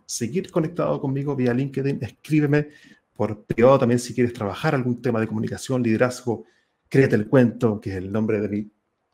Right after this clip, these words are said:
libro que está allá. Un método de tres pasos para gestionar el miedo y accionar. Y por lo tanto ha sido un placer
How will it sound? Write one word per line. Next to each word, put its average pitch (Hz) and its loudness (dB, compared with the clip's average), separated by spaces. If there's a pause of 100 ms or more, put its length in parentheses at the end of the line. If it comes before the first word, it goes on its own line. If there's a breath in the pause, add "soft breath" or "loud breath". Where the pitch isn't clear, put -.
(320)
libro 110 -4
que 104 -12
está 101 -10
allá. 120 -2 (1120)
Un 110 0
método 113 2
de 101 -2
tres 120 -2
pasos - -4
para 120 -4
gestionar 110 -2
el 101 -4
miedo 165 -6 (420 soft breath)
y - -10
accionar. 147 -10 (1600)
Y 170 -4
por 127 -8
lo - -6
tanto 117 -10
ha - -8
sido 123 -10
un - -16
placer - -8